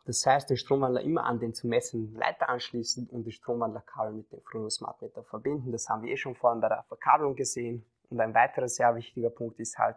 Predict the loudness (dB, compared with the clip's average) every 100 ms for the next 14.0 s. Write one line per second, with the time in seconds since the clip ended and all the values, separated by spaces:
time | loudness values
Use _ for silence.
0 | _ -6 -6 -4 -6 -4 -6 -4 -4 -4
1 | -4 -6 -6 -6 0 2 2 -2 -14 _
2 | -4 -4 _ -10 -8 -10 -10 -4 -4 -2
3 | -4 -4 -6 -6 -10 -12 -12 -18 -2 -2
4 | -2 -12 -8 -8 -8 -8 -6 -8 -14 _
5 | _ _ _ _ _ 2 2 4 0 0
6 | -4 -14 -2 -2 -2 0 0 0 -4 _
7 | _ _ _ _ _ _ _ _ _ -4
8 | 2 4 6 4 2 -4 _ -8 -2 0
9 | 0 0 0 0 0 0 0 0 -8 -6
10 | -6 -6 -6 -2 -2 -2 -4 -4 -4 2
11 | 2 2 -2 2 2 2 -2 0 0 -2
12 | -6 -6 -6 -4 -8 -8 _ _ 8 10
13 | 8 4 -2 -4 -4 -6 -6 -6 -8